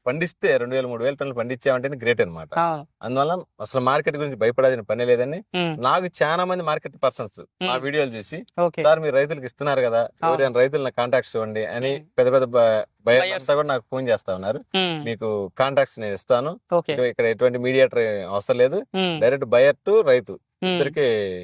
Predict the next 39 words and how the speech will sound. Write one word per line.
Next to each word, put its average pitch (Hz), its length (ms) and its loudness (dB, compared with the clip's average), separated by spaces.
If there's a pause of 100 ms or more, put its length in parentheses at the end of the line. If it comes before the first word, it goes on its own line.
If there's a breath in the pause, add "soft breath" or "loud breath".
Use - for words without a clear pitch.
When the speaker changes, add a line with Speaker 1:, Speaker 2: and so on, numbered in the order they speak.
(160)
Speaker 1:
ఇచ్చేస్తాను" 98 440 0
అన్నమాట. 92 500 -4
Speaker 2:
ఓకే. 175 200 0
డిమాండ్ 220 320 0
ఉందంటారు, 208 520 2
దాదాపు 185 440 0
ఇంపోర్ట్ 185 360 0
చేసుకున్నామని 185 540 -6
చెప్తున్నారు, 170 440 -2
జ్యూసుల 185 380 -2
వారిగా 180 340 0
వాడుతున్నామని 175 580 -4
చెప్తున్నారు. 165 360 -10
Speaker 1:
విపరీతంగా. 101 440 -12
Speaker 2:
అసలు 254 220 0
ఏంది 262 300 -2
అవకాడోలో 247 440 -2
ఏం 220 180 -4
అంతగానం 226 460 -4
ఏముంది 202 220 -10
స్పెషాలిటీ? 185 400 -6
అసలు 175 200 -8
ఏంది 208 220 -4
ఫ్రూట్ 180 300 -8
స్పెషాలిటీ? 170 420 -4
Speaker 1:
ఇది 131 180 -6
అవకాడో 156 560 2
అనేది 156 240 0
ఒక 147 100 0
అద్భుతం 123 340 -2
అని 131 160 -2
చెప్పొచ్చండి. 101 480 -8
Speaker 2:
మ్మ్. 170 520 -4
Speaker 1:
ఎందుకు 160 220 0
అంటున్నానంటే, 160 720 0
మనకి 143 380 -4
ఇప్పుడున్న 165 540 -2
జనరేషన్ 135 580 -2
లో 185 300 2